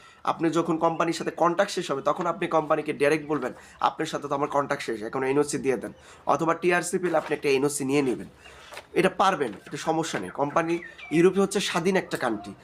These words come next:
সেখানে আপনাকে কেউ পরাধীন করে রাখার ক্ষমতা কারো নাই।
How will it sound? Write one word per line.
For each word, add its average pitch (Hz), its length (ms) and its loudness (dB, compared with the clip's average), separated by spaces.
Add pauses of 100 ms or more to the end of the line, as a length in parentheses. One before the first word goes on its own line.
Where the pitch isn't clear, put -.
(200)
সেখানে 165 320 2
আপনাকে 160 320 -2
কেউ 151 180 0
পরাধীন 156 440 0
করে 147 180 2
রাখার 131 260 0
ক্ষমতা 143 500 -2 (200)
কারো 139 200 0
নাই। 135 180 -2